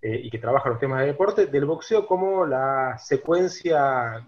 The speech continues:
eh, que continúa el duelo, ¿no? Como, como una, como, como, como una, como un derivado del duelo de caballeros, mucho más que de las o-, otro tipo de,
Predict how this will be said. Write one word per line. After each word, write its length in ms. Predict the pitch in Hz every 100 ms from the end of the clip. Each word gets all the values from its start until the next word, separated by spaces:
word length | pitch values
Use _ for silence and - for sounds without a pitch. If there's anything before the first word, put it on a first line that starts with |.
| -
eh, 280 | 113 107 _
que 140 | 110
continúa 540 | 117 117 131 147 156 120
el 40 |
duelo, 340 | 196 156 107 104
¿no? 200 | 165 -
Como, 420 | 127 117 123 -
como 240 | 113 123
una, 360 | 135 131 123 - _ _ _ _
como, 260 | 117 120 120
como, 340 | 120 131 147 - 127 127
como 360 | 127 131 127
una, 360 | 143 170 165 165 -
como 200 | 147 175
un 80 | 160
derivado 800 | 160 170 202 214 214 214 190
del 460 | 143 156 170 170 160 _
duelo 600 | 127 170 175 175 175 170 _ _
de 220 | 110 113
caballeros, 600 | 113 117 127 214 185 151
mucho 360 | 143 175 175 151
más 220 | 160 175 -
que 340 | 135 147 147
de 160 | 123 131
las 420 | 131 123 110 - -
o-, 140 | 147 139
otro 200 | 139 120
tipo 280 | 135 127 117
de, 300 | 110 107